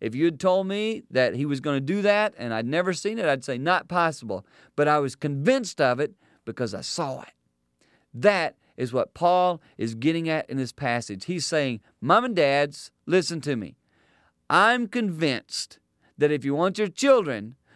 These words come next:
to follow Christ, you gotta live it in front of them. And when they see it in you, they will believe it's worth living for.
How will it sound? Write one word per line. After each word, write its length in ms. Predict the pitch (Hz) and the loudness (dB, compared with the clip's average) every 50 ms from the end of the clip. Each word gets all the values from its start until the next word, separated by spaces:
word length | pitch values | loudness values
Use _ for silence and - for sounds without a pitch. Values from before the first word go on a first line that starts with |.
| _ _ - | _ _ -4
to 180 | 135 127 117 | -4 -4 -2
follow 420 | - - 151 160 185 220 247 254 247 | 0 2 4 6 6 6 4 2 2
Christ, 540 | - 214 190 156 131 120 120 127 - - _ _ _ - | 2 0 2 2 2 2 0 -2 -6 -12 _ _ _ -6
you 120 | 131 135 | -4 -2
gotta 260 | 123 131 113 101 98 | 0 0 0 0 -2
live 380 | 101 107 127 156 165 156 127 98 | -4 -4 0 2 2 2 2 0
it 140 | 90 - _ _ _ _ _ - | -6 -14 _ _ _ _ _ -8
in 120 | 113 110 | -8 -8
front 280 | 92 - 127 127 120 117 | -6 -4 -2 -2 -2 -2
of 80 | 98 | -4
them. 220 | 95 95 - - - _ - | -8 -10 -12 -14 -18 _ -6
And 160 | 131 139 139 | -4 -2 -2
when 120 | 151 147 | -2 0
they 140 | 139 135 127 | 0 0 0
see 340 | 113 - - - 220 233 262 | -2 -4 -6 -2 -2 0 0
it 100 | 269 262 | 0 0
in 140 | 277 254 262 | -2 0 0
you, 340 | 277 277 240 170 135 - _ _ _ _ _ _ _ _ _ _ _ _ - | 0 2 2 2 0 -2 _ _ _ _ _ _ _ _ _ _ _ _ -10
they 240 | - 127 170 180 196 | 0 4 4 4 4
will 180 | 208 196 185 165 | 4 2 2 2
believe 720 | 147 165 175 170 208 240 262 240 202 175 160 156 135 127 _ _ - | 2 0 0 2 2 0 0 0 2 2 0 0 -2 -6 _ _ -4
it's 180 | 143 139 - - | -4 -4 -4 -2
worth 320 | 139 143 147 156 156 127 | 2 4 4 4 2 0
living 380 | 135 139 135 127 107 107 101 92 | -4 -2 -2 -2 -2 -4 -10 -10
for. 340 | - - 90 95 - - | -10 -12 -14 -14 -14 -20